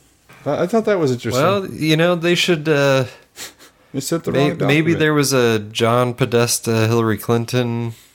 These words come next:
Speaker 2: uh, you know,
Speaker 1: Donation?
Speaker 2: meet and greet going on, and the
Speaker 1: Yeah.
Speaker 2: paperwork got,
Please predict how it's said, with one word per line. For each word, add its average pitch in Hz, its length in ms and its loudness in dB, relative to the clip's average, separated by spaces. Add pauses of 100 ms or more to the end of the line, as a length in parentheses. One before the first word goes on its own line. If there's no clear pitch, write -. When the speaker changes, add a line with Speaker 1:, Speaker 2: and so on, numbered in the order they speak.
(800)
Speaker 2:
uh, 95 460 -2
you 101 140 -4
know, 90 260 -6 (160)
Speaker 1:
Donation? 104 320 0
Speaker 2:
meet 123 160 0 (120)
and 113 60 -2
greet 127 360 -2
going 120 340 2
on, 117 320 2
and 101 220 -4
the - 260 -6
Speaker 1:
Yeah. 302 80 -4
Speaker 2:
paperwork 110 520 -2
got, 107 320 -2